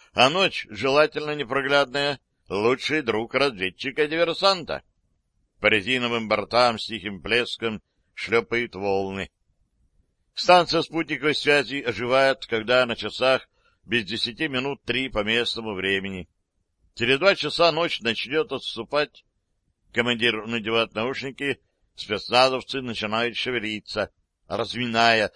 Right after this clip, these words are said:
затёкшие от долгого неподвижного лежания мышцы. «Вас понял, Нептун. Вторая волна десанта идёт за нами. Сигнал к общей атаке, вспышка. Код опоздания три один.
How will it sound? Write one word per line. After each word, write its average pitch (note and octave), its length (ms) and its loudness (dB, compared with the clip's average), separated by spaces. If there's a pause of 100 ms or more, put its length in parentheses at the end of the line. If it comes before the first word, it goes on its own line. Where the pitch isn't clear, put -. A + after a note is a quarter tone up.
(160)
затёкшие A#2 640 0
от A2 120 0
долгого G#2+ 360 -4
неподвижного G#2 640 -4
лежания G2+ 600 -2
мышцы. G#2 500 -8 (840)
«Вас G#2 260 2
понял, B2 380 2
Нептун. A#2+ 500 -4 (540)
Вторая A2+ 320 4
волна A#2 280 0
десанта A2 560 -2
идёт G#2 260 -4
за G#2 100 0
нами. A#2 420 -2 (480)
Сигнал A#2 400 2
к A2 80 -6
общей A#2 240 0
атаке, A2+ 380 0
вспышка. G#2+ 580 -2 (360)
Код A#2 260 4
опоздания A2+ 680 0
три A#2 200 0
один. G#2 400 -2